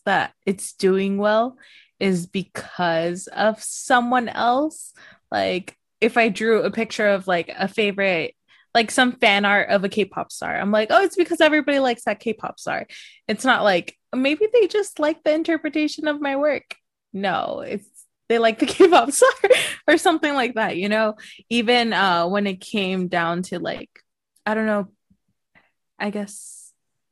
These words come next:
my commissions, I'm like, "Ah, I don't know." It just, it just comes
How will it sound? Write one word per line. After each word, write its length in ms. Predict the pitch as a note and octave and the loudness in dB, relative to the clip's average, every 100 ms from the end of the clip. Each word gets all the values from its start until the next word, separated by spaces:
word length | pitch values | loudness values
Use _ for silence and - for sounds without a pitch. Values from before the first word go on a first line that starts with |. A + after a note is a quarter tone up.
| _ - | _ -2
my 140 | G#3+ | -2
commissions, 920 | G#3+ G#3+ F3+ F3+ A#3+ B3 C#4 D4 - _ _ _ _ _ - | 0 -2 -2 -6 -8 -6 -8 -10 -14 _ _ _ _ _ -8
I'm 140 | G#3+ | -6
like, 640 | A3 G#3 G#3 G3+ G3+ - - _ _ _ _ _ _ _ - | -4 -6 -6 -6 -8 -16 -20 _ _ _ _ _ _ _ -16
"Ah, 1080 | - A#3+ C#4 D4+ D#4+ E4 E4+ E4+ E4+ F4+ F4 - - - - | -12 -10 -8 -6 -4 -2 -2 -2 -2 -2 -4 -10 -20 -20 -6
I 80 | - | -2
don't 200 | E4+ G#4 | 2 4
know." 120 | G4 | 4
It 100 | G#3 | 2
just, 340 | A#3 C#4 C#4 - | 0 -2 -4 -4
it 160 | A#3 A3 | -4 -2
just 360 | B3+ B3+ - _ _ | -4 -4 -10 _ _
comes 720 | - - G#3+ G3+ G3+ G#3 - | -18 -8 -4 -2 -2 -4 -10